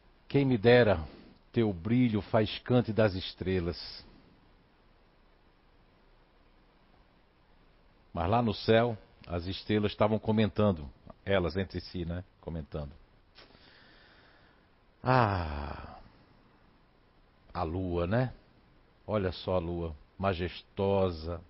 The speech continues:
A lua majestosa com seu brilho, não é? Soberano e única. Brilho soberano e única. Olha só, que feliz que é a lua."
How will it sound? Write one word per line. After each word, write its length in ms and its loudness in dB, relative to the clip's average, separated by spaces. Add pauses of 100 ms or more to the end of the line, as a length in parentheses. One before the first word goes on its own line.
(1700)
A 80 0
lua 320 4
majestosa 600 2
com 120 -6
seu 240 0
brilho, 760 0 (440)
não 100 -4
é? 140 0
Soberano 1040 4
e 100 4
única. 640 4 (460)
Brilho 260 -6
soberano 480 0
e 80 -2
única. 560 -2 (1500)
Olha 240 2
só, 340 -8 (600)
que 100 -4
feliz 460 -4
que 100 -8
é 40 -2
a 20 -4
lua." 260 -10